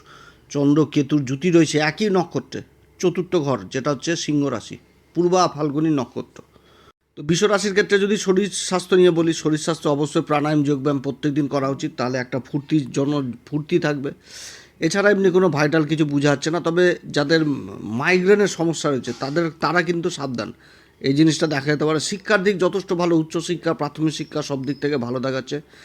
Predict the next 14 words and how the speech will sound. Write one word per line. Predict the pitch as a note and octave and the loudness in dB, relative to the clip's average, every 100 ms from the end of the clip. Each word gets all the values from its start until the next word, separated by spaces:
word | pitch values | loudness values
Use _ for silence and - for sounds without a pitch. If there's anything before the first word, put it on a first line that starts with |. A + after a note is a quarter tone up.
| - _ - | -20 _ 0
প্রেম | F#3+ G3 | 4 4
ভালোবাসার | G3+ G3 F#3 F#3+ | 6 4 4 2
জায়গাটাও | F3+ F3+ F3+ F#3 | 4 4 4 2
যথেষ্ট | D#3+ D#3 D#3 E3 | 2 -2 -4 -4
ভালো | C#3+ D3+ | -2 -2
দেখাচ্ছে। | D3+ D3 D3 D3 | 0 -2 -2 -2
দাম্পত্য | D3+ D#3+ F3+ F3+ E3+ | 0 0 0 0 0
জীবন, | E3+ F3+ E3+ | 2 2 0
দাম্পত্য | C#3+ D3 D3+ C#3+ D#3+ | -2 -2 -6 -4 -2
জীবনও | D#3 D#3+ G3 | 0 2 2
যথেষ্ট | F#3 F3 E3+ D#3 | 2 0 -4 -6
ভালো | D#3 C#3+ | -4 -2
দেখাচ্ছে | D3 C#3+ C#3 - B2+ - - - - - | -2 -4 -6 -8 -12 -12 -20 -20 -20 -14
বিশ্বরাশির। | D3 D3+ F3 D#3 - | -4 -2 2 0 0